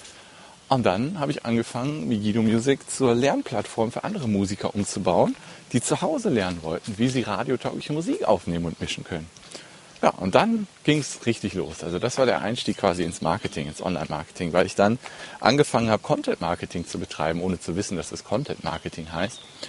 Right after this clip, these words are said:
Das heißt, ich habe drei bis vier Inhalte pro Woche erstellt, Videos, Podcast-Folgen und, äh, Artikel für den Blog auf Megiddo Music und so wurden immer mehr Leute auf das Projekt aufmerksam.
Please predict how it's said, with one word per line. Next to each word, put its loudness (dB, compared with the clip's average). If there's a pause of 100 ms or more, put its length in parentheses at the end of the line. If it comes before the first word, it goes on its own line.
(300)
Das -4
heißt, 4
ich -4
habe 2 (560)
drei 8
bis 2
vier 6
Inhalte 2
pro -2
Woche 2
erstellt, 2
Videos, 4
Podcast-Folgen 0
und, -2
äh, 0 (120)
Artikel 4 (640)
für -2
den 2
Blog 6
auf 2
Megiddo 4
Music 2
und -4
so 4
wurden 6
immer 4
mehr 4
Leute 4
auf -2
das -8
Projekt -8
aufmerksam. -2